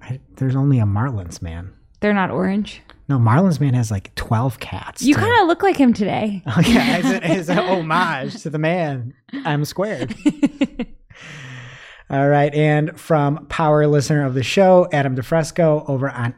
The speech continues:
Speaker 1: Atagrow, there is a study on the impact Google product listing has on traditional organic results. So if you are looking for any of your rankings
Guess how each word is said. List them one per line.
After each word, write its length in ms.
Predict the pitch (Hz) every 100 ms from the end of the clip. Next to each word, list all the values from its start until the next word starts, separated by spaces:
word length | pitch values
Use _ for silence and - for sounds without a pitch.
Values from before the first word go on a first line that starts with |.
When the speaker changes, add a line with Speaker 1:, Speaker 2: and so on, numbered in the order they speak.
| -
Speaker 1:
Atagrow, 680 | 143 180 175 165 175 220 - _ _ _ _ _ _ _ - _ _ _ _ _
there 220 | 139 139
is 200 | 143 131
a 80 | 131
study 520 | 110 - 180 185 190 190
on 180 | 147
the 100 | 147 -
impact 640 | 190 226 - 123 120 - _
Google 320 | - 147 160
product 440 | 165 - 135 139 135
listing 500 | 123 165 175 123 110
has 400 | 95 98 101 101
on 240 | 110 110 104
traditional 680 | - 107 104 - 110 113 -
organic 600 | 110 101 87 87 90 - -
results. 720 | 120 127 117 165 107 - - - - - - _
So 220 | - 123
if 180 | 107 -
you 160 | 175
are 140 | 156 131
looking 440 | 131 131 120 117
for 540 | 113 120 110 107 107 -
any 300 | 123 120 120
of 260 | 110 110 107
your 460 | - 113 110 101 95
rankings 1000 | 101 101 127 190 170 123 107 117 160 165